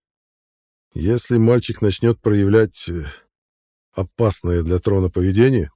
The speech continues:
если он проявит признаки нелояльности, мы всегда сможем его устранить. В конце концов, он не лорд с отрядом охраны в пять сотен латников, окружённый боевыми магами.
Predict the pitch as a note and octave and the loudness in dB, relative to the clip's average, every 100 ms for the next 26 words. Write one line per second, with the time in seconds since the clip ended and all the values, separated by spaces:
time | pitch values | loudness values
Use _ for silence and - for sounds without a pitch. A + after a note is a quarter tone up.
0 | _ _ _ _ - F2+ - A2 G#2 A2 | _ _ _ _ -4 -4 2 0 2 2
1 | G#2+ B2 A#2+ A2+ A#2+ A#2+ A2+ A2+ G#2 G2 | 4 2 0 0 2 2 2 2 2 4
2 | A2 C3+ C#3 - A#2+ - _ _ _ A#2 | 4 2 0 -4 -8 -10 _ _ _ -2
3 | C3+ - C3+ B2+ A2+ - F#2 F2 F2 F2 | -2 -2 -2 2 2 0 -2 -2 0 0
4 | F2 E2 F2 F2 C#2+ - _ _ _ _ | 0 -2 -2 -2 -4 -10 _ _ _ _
5 | _ _ _ _ _ _ _ - D2+ G#2 | _ _ _ _ _ _ _ -10 -4 -2
6 | G#2 A#2+ - A#2+ B2 A#2+ A#2+ G#2+ G#2+ A2+ | 0 0 2 2 2 2 4 4 2 2
7 | A#2+ A2 B2 A#2 A#2 B2+ A#2 G2 - G#2 | -2 0 2 2 2 2 0 0 -2 -2
8 | G#2 F#2+ G#2 A2 F#2+ F#2 - - _ _ | 0 -2 2 2 2 -4 -6 -14 _ _
9 | F2 G2 G2+ G#2+ G2 F#2+ F#2 G#2+ G#2 F#2+ | -8 -4 0 2 2 0 2 2 2 0
10 | G2 G2+ F2+ E2 | 2 0 0 -2